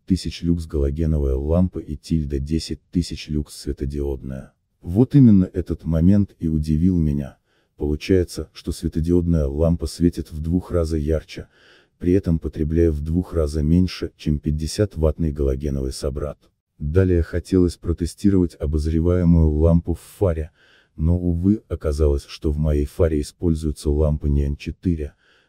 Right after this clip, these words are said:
а Н ноль один, у которых юбка чуть меньше. Есть варианты использования лампы Н четыре вместо Н ноль один, там берут и меняют юбки. Я вот тоже понадеялся, что смогу и обозреваемую воткнуть,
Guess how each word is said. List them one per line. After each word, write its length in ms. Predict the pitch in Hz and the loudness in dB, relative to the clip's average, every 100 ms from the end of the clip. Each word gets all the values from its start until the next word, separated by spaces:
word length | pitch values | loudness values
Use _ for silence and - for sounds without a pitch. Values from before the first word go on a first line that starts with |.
| _ | _
а 140 | 80 | 0
Н 120 | 82 85 | 4 6
ноль 240 | 95 87 | 4 4
один, 360 | 82 78 82 - | 0 0 -2 -4
у 80 | 82 | -12
которых 500 | - 76 82 78 - | -6 0 0 0 -2
юбка 360 | 80 80 - 80 | -4 -4 -8 -12
чуть 280 | - 73 | -10 -8
меньше. 420 | 67 67 67 - - _ _ - | -6 -6 -6 -16 -20 _ _ 0
Есть 300 | 82 101 - | 2 2 2
варианты 440 | 80 80 78 78 | 2 2 0 0
использования 720 | 78 - 85 78 80 78 80 | -4 -2 -4 -2 0 0 0
лампы 520 | 73 80 101 113 - - | 0 2 4 2 0 -4
Н 180 | 90 87 | 0 0
четыре 460 | - 78 80 76 | -4 -4 -4 -2
вместо 380 | 71 73 - - | -2 -2 -2 -4
Н 100 | 73 | 0
ноль 200 | 80 80 | 2 2
один, 380 | 76 76 95 90 _ | 0 0 0 -2 _
там 220 | 76 73 | -4 -2
берут 400 | 76 78 87 _ | -2 0 0 _
и 100 | - | -2
меняют 560 | 80 82 82 78 69 - | 2 4 4 2 -4 -6
юбки. 480 | 71 73 - - - _ _ _ | -6 -6 -8 -20 -20 _ _ _
Я 280 | 80 104 117 | 0 2 2
вот 220 | 110 _ | -2 _
тоже 280 | 101 90 87 | 2 2 0
понадеялся, 720 | 92 92 92 107 98 - 78 | 2 4 6 4 4 -4 -14
что 220 | - - | -10 -10
смогу 480 | - 85 82 95 101 | -6 -4 -2 0 0
и 60 | |
обозреваемую 800 | 87 78 76 80 78 76 76 78 76 | 0 -4 -4 -2 -2 -2 -2 -2 -2
воткнуть, 560 | 73 _ 87 90 - | -4 _ -2 -2 -4